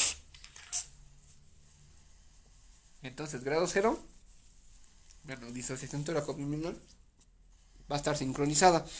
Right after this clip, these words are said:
Grado uno va a ser la disociación en la inspiración. Y grado dos, siempre visible, o sea, va a estar marcada. Acuérdate, visible y marcado va a ser la diferencia para diferenciarlo de grado uno y grado dos.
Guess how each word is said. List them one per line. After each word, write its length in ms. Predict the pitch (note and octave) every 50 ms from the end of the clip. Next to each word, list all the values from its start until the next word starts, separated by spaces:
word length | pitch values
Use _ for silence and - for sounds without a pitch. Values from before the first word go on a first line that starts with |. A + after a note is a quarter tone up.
| - - - -
Grado 320 | - - D3 D#3 D#3 D#3+ D#3
uno 380 | E3 F3+ G3 G#3+ C4 F4 F4 - - - - - - - - - - - D#3+
va 60 | C#3+
a 40 | D3
ser 340 | D#3 - - - - -
la 100 | D3+ C#3+ C#3+
disociación 520 | C#3+ C#3 C#3+ D3 C3+ C3+ C#3 D#3 F#3 - E3
en 120 | D#3+ D3
la 60 | C#3
inspiración. 640 | C3 A#2+ - - C3 D3 D3 F3+ G3 A3 C#4 C#4+ - - - - - - - - - - - - - - _ _ - - - - - - - -
Y 120 | - - G#3+
grado 300 | D#3 D3 D3+ D#3+ D#3 D3+
dos, 260 | E3 G3 G#3 - - - -
siempre 380 | - - C#3+ D3 D3+ D3 D#3 C#3+
visible, 380 | B2+ A#2+ - - B2+ A#2+ A2+
o 40 | A#2
sea, 80 | B2 A#2
va 80 | B2+
a 40 | B2+
estar 200 | - - B2 B2+ B2+
marcada. 580 | B2 A#2 A2+ A#2+ - - C3 A#2+ A#2 G2+ - - - - - - -
Acuérdate, 540 | - - - F3 E3+ D#3+ E3 - C3+ - - - - - - - - - - - -
visible 440 | D3+ D3 D3+ - - A3+ G#3+ A3+ G#3+
y 60 | G3
marcado 440 | F3+ D#3 C#3+ C#3 - - C#3 C3+ C#3
va 80 | -
a 20 | -
ser 100 | - E3
la 100 | D#3+ C#3
diferencia 520 | B2+ B2 B2+ B2 C3 D3 D3+ D3 E3+ E3
para 180 | D#3 C3+ C3+ C3
diferenciarlo 880 | C3 C#3 - F3 - - B2 B2+ B2+ C3 C3 B2+ C3 D3 D3+ D#3 D#3+ D#3
de 120 | D3+ C#3
grado 260 | C3+ C3+ C3+ C3+ C3+
uno 140 | C#3 C#3 C3+
y 40 | C3
grado 240 | C3 B2 B2 B2+ C3+
dos. 240 | C#3+ D#3 D3+ D3+